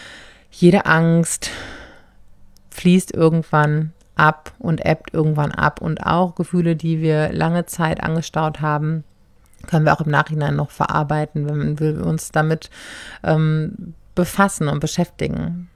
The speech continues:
Bei Gefühlen, wenn wir die unterdrücken, wenn unsere Kinder die unterdrücken und wegschieben, und das passiert einfach, wenn dafür kein Raum ist, wenn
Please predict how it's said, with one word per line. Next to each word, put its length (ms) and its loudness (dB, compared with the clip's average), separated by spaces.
Bei 140 2
Gefühlen, 640 2
wenn 200 2
wir 60 2
die 100 2
unterdrücken, 560 0
wenn 120 0
unsere 220 -4
Kinder 340 -2
die 100 -2
unterdrücken 720 -2
und 240 -6
wegschieben, 680 -2
und 100 -2
das 140 2
passiert 420 0
einfach, 360 -2
wenn 280 -2
dafür 240 -4
kein 200 -2
Raum 300 2
ist, 360 -6
wenn 560 -2